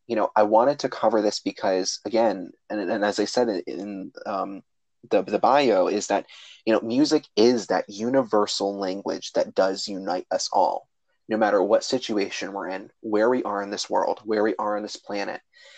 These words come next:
and, or la-, what language we speak. We could have a language barrier, but we come together and we feel the music and we understand the music. We understand the passion that's within each verse, every, e-,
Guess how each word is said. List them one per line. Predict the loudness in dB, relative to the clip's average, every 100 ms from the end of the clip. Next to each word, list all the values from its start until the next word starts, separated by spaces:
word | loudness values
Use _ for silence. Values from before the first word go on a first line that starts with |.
| -10 -2
and, | 0 0 -6 0
or | 4 4 4
la-, | 0
what | 0 0 2
language | 2 2 0
we | -2
speak. | -8 -8 -10 -12 _ -2
We | 2
could | 0
have | 2 2 4
a |
language | 2 0 -2 -4 -2
barrier, | -2 0 -2 -4 -6 _ _ _
but | 4
we | 4
come | 4 0 0
together | -2 2 4 4 2
and | 0
we | -2 -4 _ -6
feel | -2 -2 -2 -6 _ _ _
the | -4
music | -2 -2 -2 -4
and | -4
we | -4
understand | -4 0 0 -2 -6 -4 -4 -4
the |
music. | -6 -8 -6 -8 -8
We |
understand | -6 -4 -4 -4 -4
the | -6 -4
passion | -4 -4 -6 -8
that's | -8 -8
within | -6 -4 -4 -4 -12 _ _ _ _
each | -4 -4 -6
verse, | 2 6 6 4 -6 -10 _ -6 0
every, | 0 0 -2
e-, | -4